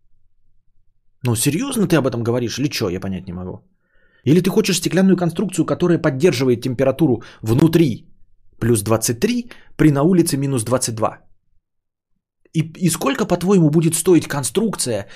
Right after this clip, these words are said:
из тройных стеклопакетов? Из металла из тройных стеклопакетов?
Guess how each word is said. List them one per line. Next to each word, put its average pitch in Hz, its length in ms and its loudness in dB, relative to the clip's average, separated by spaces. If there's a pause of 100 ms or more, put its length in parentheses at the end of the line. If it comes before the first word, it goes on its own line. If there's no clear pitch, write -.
(140)
из 156 180 0
тройных 156 380 2
стеклопакетов? 127 880 -2 (280)
Из 123 180 -2
металла 170 600 0
из 139 140 -6
тройных 135 360 0
стеклопакетов? 113 760 -8